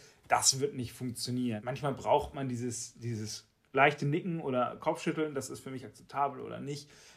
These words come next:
Ähm, d-, das, das fehlt. Deswegen glaube ich auch, dass man Präsenztreffen nie wird ersetzen können. Ähm, aber gerade so Gruppensitzungen, ähm, finde ich, äh, sind,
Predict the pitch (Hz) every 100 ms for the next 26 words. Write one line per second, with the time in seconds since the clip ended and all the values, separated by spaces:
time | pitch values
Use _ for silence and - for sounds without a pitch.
0 | - 117 120 - - - _ - - -
1 | - - 147 156 - - 127 127 - -
2 | 120 107 98 107 139 135 135 147 120 113
3 | 127 - 123 117 - - _ - - 113
4 | 139 175 - 117 113 123 131 156 165 123
5 | 123 98 113 - 254 - 262 277 - -
6 | - - _ - 143 139 - _ _ _
7 | 123 143 175 175 170 - - - - 127
8 | 151 147 143 143 147 139 113 - _ _
9 | - - 190 190 139 160 - 151 143 135
10 | 135 131 127 131 - - 143 143 131 -
11 | - 127 131 127 - 117 135 135